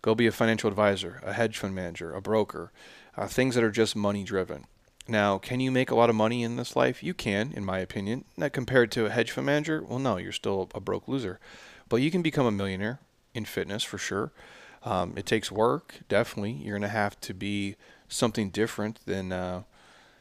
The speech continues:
than I think the average guy down the street for sure. Um, but if you do it because you love it, and you give a shit about people, and you care about people, and you're willing to work a hundred hours a week,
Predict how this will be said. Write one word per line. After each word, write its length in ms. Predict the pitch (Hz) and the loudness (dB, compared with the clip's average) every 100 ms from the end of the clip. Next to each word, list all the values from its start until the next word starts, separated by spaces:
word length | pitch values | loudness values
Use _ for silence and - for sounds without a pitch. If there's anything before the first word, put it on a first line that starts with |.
| _ _ | _ _
than 100 | 107 | -2
I 80 | 107 | -2
think 220 | - 104 | -2 -6
the 160 | 98 98 | -4 2
average 320 | 107 107 98 | 2 2 -2
guy 100 | 101 | 0
down 140 | 98 95 | 0 -2
the 80 | |
street 280 | 92 113 113 | -6 -4 -6
for 140 | - 92 | -6 -6
sure. 420 | - 117 110 110 - - | 0 2 0 -2 -14 -12
Um, 360 | 101 92 85 - - | -8 -8 -8 -14 -4
but 340 | 95 92 90 _ _ _ - | 0 0 -2 _ _ _ -10
if 140 | 113 | -6
you 80 | 123 | -4
do 180 | 117 151 | 4 6
it 80 | 165 | 4
because 280 | 160 151 135 | 4 2 2
you 60 | |
love 240 | 113 95 92 | 2 2 0
it, 140 | 82 _ _ - - _ | -6 _ _ -20 -20 _
and 160 | 98 101 | -6 -4
you 80 | 104 | 0
give 180 | 117 123 | 2 2
a 60 | |
shit 180 | - 107 | 0 -4
about 240 | 98 98 | 0 0
people, 320 | - 95 98 92 | -2 -10 -6 -6
and 100 | 92 | -6
you 60 | |
care 240 | - 123 117 | -2 2 4
about 200 | 101 - | 2 -2
people, 280 | 98 - | -8 -6
and 80 | 92 | -6
you're 100 | 92 | -4
willing 220 | 104 117 | -2 0
to 80 | 110 | 0
work 240 | 107 117 101 | 2 2 2
a 60 | |
hundred 240 | 107 113 113 | -2 2 4
hours 240 | 110 98 | 2 0
a 40 | |
week, 360 | 98 110 123 | -4 -6 -6